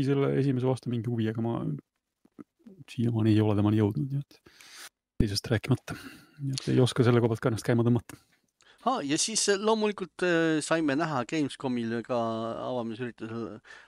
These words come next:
Speaker 2: härra Peter Molyneuxi, Masters of
Speaker 1: Molyneux,
Speaker 2: Albion.
Speaker 1: kui ma
Speaker 2: Mol-, Molyneux,
Speaker 1: Mol-,
Speaker 2: jah.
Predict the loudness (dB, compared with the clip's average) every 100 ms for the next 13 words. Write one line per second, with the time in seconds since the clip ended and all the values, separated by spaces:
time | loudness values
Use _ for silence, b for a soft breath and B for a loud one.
0 | -6 -4 -2 -2 -2 -6 -4 -6 -4 -6
1 | -4 -4 -4 -2 -2 -2 -4 -8 -10 -8
2 | -10 -12 _ _ _ _ B B B B
3 | B -6 2 4 4 4 4 6 4 2
4 | -2 -8 -8 -10 _ -8 -6 -2 0 0
5 | 2 0 -2 -8